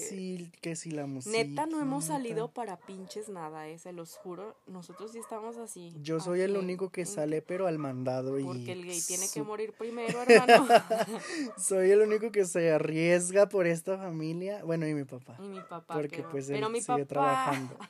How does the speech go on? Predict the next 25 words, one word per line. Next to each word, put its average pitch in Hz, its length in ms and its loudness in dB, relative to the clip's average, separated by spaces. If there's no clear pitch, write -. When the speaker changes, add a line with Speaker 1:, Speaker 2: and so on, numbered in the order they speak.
Speaker 1:
no, 196 100 -14
es 208 140 -14
que 214 80 -14
esto - 220 -18
no 403 120 -16
sé 220 220 -14
si 208 160 -14
decirlo. 175 640 -12
Speaker 2:
¿Qué? 180 360 0
Dilo, 208 300 -4
dilo. 160 380 -6
Speaker 1:
Que 214 160 -6
mi 214 140 -8
papá 202 640 -2
es 285 120 -10
muy 294 160 -6
chistoso, 180 760 -14
te 185 80 -18
amo, 180 320 -16
papi. - 260 -20
Pero 175 340 -10
mi 175 140 -12
papá 185 460 -8
es 196 240 -12
como 180 680 -16